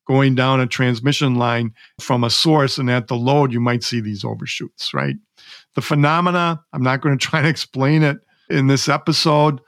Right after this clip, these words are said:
My advice is if you're curious about it, there's been enough research done about this with motor reflective wave.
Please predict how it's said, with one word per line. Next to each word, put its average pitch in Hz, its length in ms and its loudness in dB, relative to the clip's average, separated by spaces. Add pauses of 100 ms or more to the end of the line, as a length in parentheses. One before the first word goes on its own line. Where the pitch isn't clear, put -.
My 131 200 2
advice 135 920 0 (100)
is 135 340 0
if 135 180 -2
you're 123 240 2 (140)
curious 180 560 4
about 123 440 0
it, 127 160 0 (320)
there's 131 160 2
been 139 200 0
enough 131 520 2
research 147 680 0
done 147 260 2
about 135 480 -2
this 135 300 -2
with 123 200 -8 (140)
motor 135 640 0 (680)
reflective 127 640 -2
wave. 127 480 2